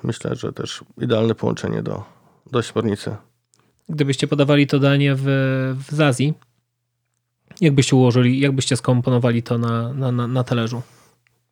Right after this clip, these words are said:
Speaker 1: Płaski talerz, lekkie kółeczko z kremu fresh z awokado. Ośmiornicę myślę, że bym przekroił na pół. Położył na kremie, do tego tam salsa właśnie z majeranku świeżego,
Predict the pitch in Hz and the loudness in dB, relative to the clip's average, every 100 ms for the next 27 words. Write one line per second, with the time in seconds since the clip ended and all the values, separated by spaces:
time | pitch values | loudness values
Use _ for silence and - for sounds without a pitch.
0 | _ _ _ _ 147 139 - 123 117 120 | _ _ _ _ 0 0 0 -2 2 4
1 | 117 - - _ _ _ _ _ - 131 | 2 -4 -20 _ _ _ _ _ -2 2
2 | 123 120 120 117 _ _ _ _ _ 107 | 4 4 2 0 _ _ _ _ _ -2
3 | 107 104 - - 113 - - - - - | -2 -4 -10 0 0 -2 -8 -8 -8 -4
4 | 123 110 110 - 113 - - 113 113 117 | 0 0 -2 -2 -2 -2 -10 -8 0 0
5 | 120 120 113 - _ _ _ _ _ _ | 4 2 2 -10 _ _ _ _ _ _
6 | _ _ _ _ _ _ - 123 - 123 | _ _ _ _ _ _ -10 -8 0 2
7 | 123 - 117 117 - 107 101 104 117 - | 2 0 0 0 -2 -2 -2 -4 -8 -4
8 | 110 113 110 - 113 110 _ _ _ _ | -2 0 -2 0 0 -2 _ _ _ _
9 | _ _ _ _ _ _ _ 120 120 113 | _ _ _ _ _ _ _ -2 0 0
10 | 113 101 - - - 139 135 131 131 120 | -4 -6 -8 -8 0 2 4 6 4 0
11 | - - _ - - 120 117 113 - 101 | -12 -20 _ -8 -4 0 0 0 -4 -6
12 | 98 - 110 113 - 101 104 104 104 110 | -6 -4 -4 -2 -4 -6 -6 -8 -2 2
13 | 113 117 117 113 - 110 113 123 113 | 4 4 2 -4 -6 -6 -6 -4 -6